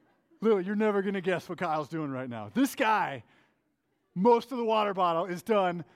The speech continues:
today." He's excited for the invitation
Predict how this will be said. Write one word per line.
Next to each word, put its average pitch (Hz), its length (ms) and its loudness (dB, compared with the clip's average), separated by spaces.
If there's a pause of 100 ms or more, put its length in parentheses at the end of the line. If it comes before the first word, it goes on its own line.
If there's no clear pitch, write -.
(120)
today." 170 560 -4 (1900)
He's 170 280 -6
excited 175 960 -4 (380)
for 170 200 -8
the 160 180 -6
invitation 170 1000 -6